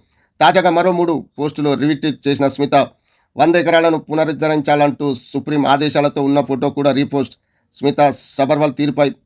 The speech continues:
ఐఏఎస్ వర్గాల్లో చర్చ. ఈడీ ఆఫీస్ ఎదుట కాంగ్రెస్ నేతల ధర్నా. ఈనాడు దినపత్రికలో హెడ్లైన్స్. ఫ్యూచర్ సిటీకి మారుబేని.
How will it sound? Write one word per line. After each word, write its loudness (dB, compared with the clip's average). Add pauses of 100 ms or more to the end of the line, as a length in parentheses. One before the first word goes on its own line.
(100)
ఐఏఎస్ 2
వర్గాల్లో 0
చర్చ. -2 (4000)
ఈడీ 4
ఆఫీస్ 2
ఎదుట -2
కాంగ్రెస్ 0
నేతల 2
ధర్నా. 0 (2750)
ఈనాడు 6
దినపత్రికలో 2
హెడ్లైన్స్. 0 (440)
ఫ్యూచర్ 2
సిటీకి 0
మారుబేని. 4